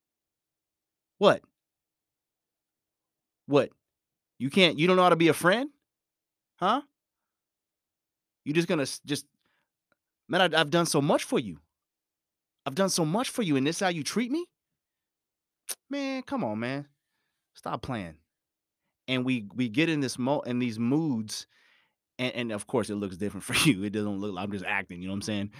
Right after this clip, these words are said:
But it's something like that.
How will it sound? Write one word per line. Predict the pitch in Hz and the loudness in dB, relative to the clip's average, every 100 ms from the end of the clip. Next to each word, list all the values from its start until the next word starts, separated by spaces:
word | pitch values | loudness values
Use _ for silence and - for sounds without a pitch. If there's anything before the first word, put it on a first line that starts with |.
| - - - - | -20 -18 -16 0
But | 123 135 117 - _ _ _ _ _ _ _ _ _ _ _ _ _ | 6 6 6 -4 _ _ _ _ _ _ _ _ _ _ _ _ _
it's | 143 135 - - - - _ _ _ _ _ _ _ _ _ _ _ _ - | 4 6 4 0 -2 -12 _ _ _ _ _ _ _ _ _ _ _ _ -6
something | - 190 190 120 | 0 2 2 2
like | 117 139 - | 2 0 -2
that. | - | -12